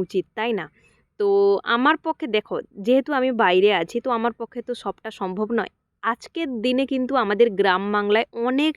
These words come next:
নিয়মাবলী থাকে, যেগুলো যারা গ্রাম বাংলা থেকে আমার ভিডিও দেখো, তারা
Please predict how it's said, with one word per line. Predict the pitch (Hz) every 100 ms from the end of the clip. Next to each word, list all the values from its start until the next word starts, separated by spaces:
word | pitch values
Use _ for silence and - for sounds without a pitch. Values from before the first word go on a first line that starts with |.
| 262
নিয়মাবলী | 226 214 220 214 208 220 -
থাকে, | 202 190 220 277 - 294 - _ -
যেগুলো | 196 208 220 220 233 208
যারা | 233 220 202
গ্রাম | 185 208 208
বাংলা | 196 196 190 180
থেকে | 208 196
আমার | 202 196
ভিডিও | 185 202 190
দেখো, | 170 - 214 220
তারা | 190